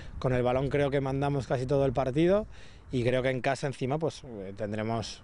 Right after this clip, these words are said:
eh, esa pizca de suerte de hacer más ocasiones y ojalá materializarlas, ¿no? Porque nos vale, nos vale, solo nos vale ganar, pero bueno, jugamos en nuestra casa con nuestras armas que creo que son bastante, bastante buenas y son muchas, así que ojalá podamos ganar el partido.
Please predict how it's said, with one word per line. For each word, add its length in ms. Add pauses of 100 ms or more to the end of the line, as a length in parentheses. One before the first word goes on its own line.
eh, 480 (760)
esa 260
pizca 300
de 80
suerte 320
de 100
hacer 320
más 220
ocasiones 520
y 260
ojalá 420
materializarlas, 720
¿no? 140
Porque 260
nos 120
vale, 380
nos 160
vale, 240
solo 260
nos 140
vale 180
ganar, 300
pero 160
bueno, 220
jugamos 260
en 80
nuestra 240
casa 340 (400)
con 160
nuestras 320
armas 260
que 100
creo 160
que 80
son 640
bastante, 640
bastante 440
buenas 340
y 80
son 200
muchas, 480
así 240
que 180
ojalá 340
podamos 460 (260)
ganar 200
el 60
partido. 360